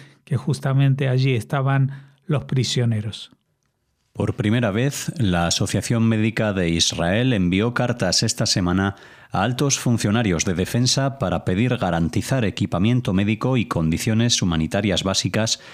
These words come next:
Speaker 2: para la población civil de la Franja de Gaza. Los llamamientos al jefe del Estado Mayor de las Fuerzas de Defensa de Israel, el mayor general Eyal Zamir, al mayor general Rassan Alian, jefe del Coordinador de Actividades Gubernamentales en los Territorios, cogat,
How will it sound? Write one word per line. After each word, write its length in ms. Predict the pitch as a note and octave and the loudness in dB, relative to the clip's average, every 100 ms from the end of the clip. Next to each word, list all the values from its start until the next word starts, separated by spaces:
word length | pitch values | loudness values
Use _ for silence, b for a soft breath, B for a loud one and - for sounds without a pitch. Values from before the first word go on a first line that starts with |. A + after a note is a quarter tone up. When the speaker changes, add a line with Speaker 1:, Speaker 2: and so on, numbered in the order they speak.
| B B | B B
Speaker 2:
para 180 | - F2+ | -4 0
la 160 | F2 E2 | 0 -2
población 500 | G2 F#2 F2+ A#2+ B2 | -2 -2 0 0 0
civil 380 | - G2+ G#2+ F#2+ | 0 0 2 2
de 100 | E2 | -2
la 100 | D#2 | -2
Franja 360 | G2+ F#2 - | -2 -2 0
de 120 | E2+ | 0
Gaza. 380 | D2+ D2 - - B B B B B | -2 -4 -6 -10 B B B B B
Los 200 | - F#2+ | -2 0
llamamientos 720 | A2 G2 G2+ A#2 A2 F2+ D#2+ F#2+ | 2 2 2 2 0 -2 -2 -2
al 120 | E2+ | -2
jefe 320 | - A#2 A#2+ | -2 -2 -2
del 180 | G2+ F2+ | 0 0
Estado 300 | - A2 G#2 | 0 0 0
Mayor 480 | F2+ F2 G2+ G#2 F2+ | 2 2 0 0 0
de 120 | E2+ | 0
las 180 | E2 - | 0 -2
Fuerzas 360 | A2 F#2+ G2+ | -4 -2 -2
de 80 | F#2 | -2
Defensa 540 | E2+ - G2 - G2 | -2 -2 0 0 0
de 140 | E2+ E2+ | 0 0
Israel, 580 | D2+ - E2 G2 C3 B2 B B B - | 0 0 0 0 0 -4 B B B -4
el 180 | F#2 | 0
mayor 360 | F2 F2 G#2 A2+ | 2 2 0 -2
general 560 | - G2+ F#2 G#2+ A#2 A#2+ | 0 0 2 0 0 -2
Eyal 360 | G2+ F2 G#2 A2 | 0 0 0 0
Zamir, 480 | - F2 A2 B2 B2 B B B B | 0 2 2 0 -4 B B B B
al 180 | F#2 F2 | -2 0
mayor 320 | F2 F#2+ B2+ | 2 0 0
general 480 | - G#2 G#2 A2+ E2+ | 0 0 2 0 0
Rassan 460 | F2 E2+ - A2+ | -2 0 0 2
Alian, 500 | G2 E2 F2 G2 A#2+ | 2 2 2 2 0
jefe 600 | B2+ B2 A2 G2+ - F#2+ E2+ | -2 -4 -4 -4 -2 0 0
del 260 | F2 E2+ | 0 -2
Coordinador 560 | D#2+ E2+ F2+ F2 G2+ G#2+ | -2 -2 0 2 0 0
de 80 | G2 | -2
Actividades 720 | - G2+ F2 F2+ G2 F#2+ - | -2 -2 0 0 0 -2 0
Gubernamentales 920 | F#2+ F2 F2 E2+ E2 B2 A#2+ F2 - | 0 2 2 2 0 0 0 0 0
en 100 | E2+ | 0
los 160 | D#2+ - | -2 -2
Territorios, 720 | E2+ D#2+ G2 G2+ A#2 C3 - | -2 -2 -2 0 0 -2 -2
cogat, 480 | E2 D#2 A2 A#2+ | -2 -2 -2 -4